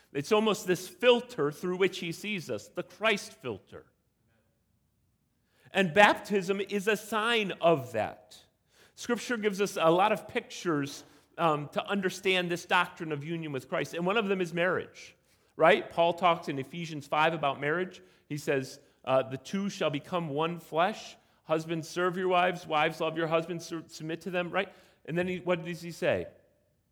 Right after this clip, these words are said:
"I'm saying this refers to Christ and the church. Two becoming one.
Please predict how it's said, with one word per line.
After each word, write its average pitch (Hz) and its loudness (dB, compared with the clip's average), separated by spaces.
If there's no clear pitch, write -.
"I'm 113 -10
saying 101 -4
this 110 -14
refers 95 -10
to - -20
Christ - -12
and 98 -14
the 85 -14
church. 131 -10
Two 127 -6
becoming 104 -10
one. 104 -8